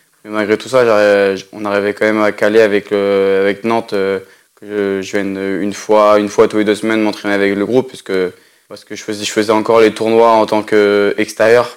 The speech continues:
pas en, pas licencié au club, mais je faisais un tournoi en tant qu'extérieur avec le club. Et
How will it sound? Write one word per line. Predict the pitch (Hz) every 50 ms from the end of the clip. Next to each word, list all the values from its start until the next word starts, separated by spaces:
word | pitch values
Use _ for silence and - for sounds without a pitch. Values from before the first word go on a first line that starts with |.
| _ _
pas | -
en, | 107 107 104 104 101 101 101 98 98
pas | 95 - 110 110
licencié | 107 101 - - 107 - - 113
au | 110 101
club, | 110 117 131 131
mais | 117 101 101 98 95 95 92 92 95
je | - -
faisais | - 101 101
un | 101
tournoi | 98 - 101 101 101 101 101 98
en | 98
tant | 98 - 101
qu'extérieur | - 110 104 - - 101 101 104 107 110
avec | 104 98 98 -
le | 104 98
club. | - - 117 117 107 101
Et | 95 92 92 92 95 -